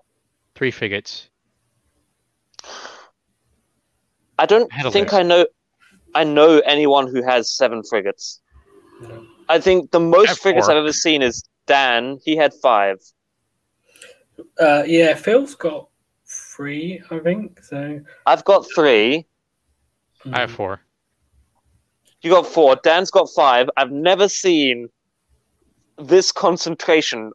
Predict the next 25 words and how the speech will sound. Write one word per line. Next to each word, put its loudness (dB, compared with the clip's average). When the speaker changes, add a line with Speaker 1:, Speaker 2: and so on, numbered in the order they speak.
Speaker 2:
of -4
frigates -4
Speaker 3:
<laughs> -8
Speaker 2:
in 0
my 0
life, 2
Speaker 3:
That's -16
our -6
Speaker 2:
ever. 2
Speaker 3:
fleet. -14
Um, -14
Speaker 1:
Could -8
have -6
friends. -8
Speaker 3:
Yeah. -6
So -4
the, -2
uh, -8
there 0
is -4
a, -6
I 0
think -8
there's -8
a, -10